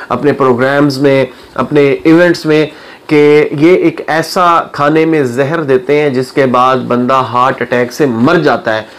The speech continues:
और पिछले दिनों आप खुद देखें कि चार गवाहान और एक तफ्तीशी की हार्ट अटैक से डेथ हुई है, यानी कि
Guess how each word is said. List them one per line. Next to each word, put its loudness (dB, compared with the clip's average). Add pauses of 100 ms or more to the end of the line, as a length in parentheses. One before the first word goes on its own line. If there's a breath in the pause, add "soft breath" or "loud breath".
(200 loud breath)
और 2
पिछले 2
दिनों 4
आप 2
खुद 2
देखें -2
कि -4
चार 0
गवाहान 0
और 0
एक -2 (120)
तफ्तीशी 0
की 0
हार्ट 0
अटैक -2
से 0
डेथ -2
हुई 2
है, -4 (300 loud breath)
यानी 4
कि 2